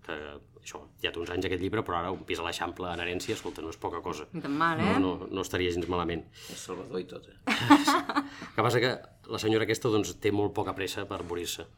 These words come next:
Speaker 1: Llavors, el fet de, de, de pagar-li mensualment aquesta renta acaba suposant un problema, diguem, de, sense voler fer gaires spoilers, però això passa, passa aviat, diguéssim que la,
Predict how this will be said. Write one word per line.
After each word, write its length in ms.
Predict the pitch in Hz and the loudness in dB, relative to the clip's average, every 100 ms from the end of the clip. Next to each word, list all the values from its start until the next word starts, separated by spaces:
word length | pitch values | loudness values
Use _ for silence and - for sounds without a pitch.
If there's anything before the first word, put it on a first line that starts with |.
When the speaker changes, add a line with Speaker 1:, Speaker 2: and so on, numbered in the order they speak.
| - - - - - | -20 -20 -20 -20 -2
Speaker 1:
Llavors, 320 | 285 - 196 - 330 - - | 0 2 2 2 0 -2 0
el 100 | 440 | 2
fet 200 | 110 110 | 2 2
de, 80 | 98 - - | 0 -6 -4
de, 140 | 107 113 | -4 -2
de 140 | 110 | 0
pagar-li 880 | 107 101 117 107 110 104 107 - 107 123 | 2 6 8 8 4 4 0 -4 -10 0
mensualment 720 | 117 110 117 107 117 113 95 | 2 4 4 6 6 6 6
aquesta 320 | 92 98 - | 0 -2 -2
renta 380 | 98 110 - 123 | 2 2 2 -2
acaba 280 | 113 90 90 | -2 -2 -2
suposant 420 | - 98 98 95 98 | -2 -2 0 0 0
un 80 | |
problema, 380 | 92 95 98 98 123 - - - - | 0 0 0 -2 -6 -12 -16 -16 -20
diguem, 400 | - 90 90 85 | -4 -2 0 -2
de, 120 | 85 95 98 | -4 -4 -2
sense 240 | 104 92 90 90 - - - | -4 -4 -4 -8 -18 -20 -4
voler 160 | 104 107 | -2 2
fer 100 | 104 | 2
gaires 220 | 98 98 | 2 0
spoilers, 280 | - 104 92 | 2 0 0
però 120 | 87 | -4
això 100 | 87 | 0
passa, 300 | 92 90 90 90 | -2 0 -2 -2
passa 220 | 92 98 | -4 0
aviat, 220 | 98 104 | -2 -2
diguéssim 280 | 98 92 92 | -4 -4 -2
que 100 | 92 82 | -4 -2
la, 180 | 87 | -4